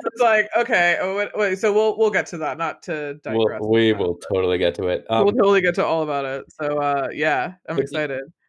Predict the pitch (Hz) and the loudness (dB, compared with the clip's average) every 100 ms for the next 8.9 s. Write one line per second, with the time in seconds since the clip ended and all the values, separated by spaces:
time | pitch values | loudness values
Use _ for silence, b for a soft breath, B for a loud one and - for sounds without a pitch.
0 | - 139 147 156 156 151 131 117 113 117 | -6 2 2 2 0 2 2 0 -4 -10
1 | 117 - 113 - 135 135 143 123 110 117 | -12 -4 -4 -4 -6 -4 -6 -8 -8 -10
2 | 113 226 233 196 165 202 208 214 180 233 | -6 0 2 4 2 0 -2 -4 -4 -12
3 | 226 208 202 165 139 - - B B - | -12 -10 -8 -8 -8 -14 -20 B B -2
4 | 175 170 160 151 - _ 185 190 190 175 | 2 2 2 0 -4 _ -8 -6 -2 0
5 | 175 170 156 160 156 147 143 143 196 175 | 2 2 2 0 -2 -2 -4 -2 -2 2
6 | 196 226 254 247 214 - 214 208 190 185 | 2 2 0 0 -2 -2 -4 -2 -4 -8
7 | - 208 220 214 202 180 190 185 - 170 | -4 -2 0 0 0 -2 -6 -6 -2 2
8 | 165 160 156 143 139 139 156 208 214 | 2 0 -4 -4 -2 -4 -4 -6 -12